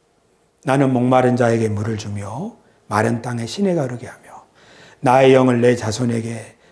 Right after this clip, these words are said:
나의 복을 내 후손에게 부어주리니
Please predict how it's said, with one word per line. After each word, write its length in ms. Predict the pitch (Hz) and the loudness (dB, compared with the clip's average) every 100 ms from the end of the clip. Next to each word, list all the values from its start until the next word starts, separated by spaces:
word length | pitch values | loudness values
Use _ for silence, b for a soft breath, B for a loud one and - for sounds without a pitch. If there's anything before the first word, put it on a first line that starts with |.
| _ | _
나의 300 | 127 127 147 | 0 2 2
복을 300 | 143 147 139 | 0 0 2
내 120 | 147 | 2
후손에게 580 | 151 185 180 151 143 147 | 2 0 -4 -4 -2 -4
부어주리니 880 | 147 139 131 123 113 110 123 233 | -4 -6 -6 -10 -14 -14 -10 -8